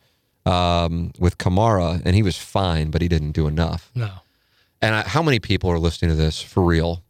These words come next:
Speaker 1: and go, "What in the fuck are these guys talking about?
Speaker 2: Well,
Speaker 1: What
Speaker 2: they
Speaker 1: is Tim
Speaker 2: probably
Speaker 1: talking about? What is Jackson humoring him with?"
Speaker 2: That's probably, they, if they asking that question now, then
Speaker 1: They've already bailed.
Speaker 2: Yeah,
Speaker 1: They've already
Speaker 2: they
Speaker 1: pressed eject.
Speaker 2: Well,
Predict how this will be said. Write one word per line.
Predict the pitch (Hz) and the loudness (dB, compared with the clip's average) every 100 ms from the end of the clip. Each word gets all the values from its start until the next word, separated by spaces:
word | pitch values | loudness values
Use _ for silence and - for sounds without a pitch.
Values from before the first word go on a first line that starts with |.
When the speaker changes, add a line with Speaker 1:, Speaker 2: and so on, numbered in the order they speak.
| _ _ _ _ _ _ | _ _ _ _ _ _
Speaker 1:
and | 104 95 | 0 2
go, | |
"What | 87 82 101 113 | 0 0 0 2
in | 104 92 | 0 0
the | |
fuck | 80 - - _ - 101 98 - | -4 -8 -20 _ 0 0 -2 -2
are | 85 | -2
these | 80 87 87 | 0 -2 0
guys | 80 82 | 0 -2
talking | - 82 85 - | 0 -2 0 -4
about? | 69 - - - | -4 -6 -10 -6
Speaker 2:
Well, | 160 151 | 0 2
Speaker 1:
What | |
Speaker 2:
they | 147 | 2
Speaker 1:
is | 139 | 0
Tim | 160 | 0
Speaker 2:
probably | 135 | 0
Speaker 1:
talking | 104 98 90 | 0 -2 -2
about? | 87 107 | -2 0
What | 110 | 0
is | 95 | 0
Jackson | - 104 101 90 | 0 0 0 -2
humoring | 90 101 101 85 | 0 2 2 -2
him | 87 | -4
with?" | 82 73 170 | -6 -6 -2
Speaker 2:
That's | 160 170 | 0 0
probably, | - 147 123 120 | 0 0 2 0
they, | 127 - | -2 -2
if | - 135 | -4 2
they | 147 139 143 - | 4 4 2 -2
asking | 156 - 139 | -2 0 0
that | 113 | 2
question | 135 120 - 110 | 2 2 0 2
now, | 113 110 | 4 4
then | 104 104 | 2 0
Speaker 1:
They've | 113 123 | 2 2
already | 123 101 | 2 2
bailed. | 95 80 | 0 2
Speaker 2:
Yeah, | 156 147 | 2 4
Speaker 1:
They've | 123 | 2
already | 135 | 0
Speaker 2:
they | 131 | 0
Speaker 1:
pressed | 113 104 | 0 0
eject. | 85 85 80 - | -2 -4 -4 -4
Speaker 2:
Well, | 180 156 | -2 -2